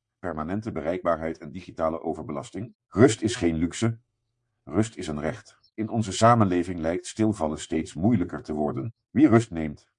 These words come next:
voelt zich soms schuldig. Wie niet voortdurend bereikbaar is, lijkt achter te raken. Wie geen constante prestaties levert, krijgt het gevoel minder waardevol te zijn. Maar een samenleving zonder rust raakt uiteindelijk uitgeput.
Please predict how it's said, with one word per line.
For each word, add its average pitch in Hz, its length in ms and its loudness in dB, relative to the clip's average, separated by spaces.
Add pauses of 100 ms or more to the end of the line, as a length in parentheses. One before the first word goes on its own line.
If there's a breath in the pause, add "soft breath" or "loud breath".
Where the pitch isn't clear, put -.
(580)
voelt 113 240 -4
zich 73 160 -12
soms 78 240 -10
schuldig. 64 480 -10 (160)
Wie 104 180 4
niet - 180 4
voortdurend 95 520 4
bereikbaar 80 520 2
is, - 340 -8 (580)
lijkt - 340 -6
achter - 320 -4
te 78 100 -10
raken. 69 460 -6 (160)
Wie 113 140 2
geen 113 220 4
constante 104 520 0
prestaties 82 600 2
levert, 80 480 0 (760)
krijgt 107 260 2
het 104 140 -12
gevoel 92 280 -6
minder 90 280 -2
waardevol 78 440 0
te 73 120 -12
zijn. 67 320 -8 (340)
Maar 107 180 2
een 104 100 2
samenleving 113 680 4
zonder 101 340 -2
rust 104 320 -2
raakt 82 340 -2
uiteindelijk 80 560 -8
uitgeput. - 580 -10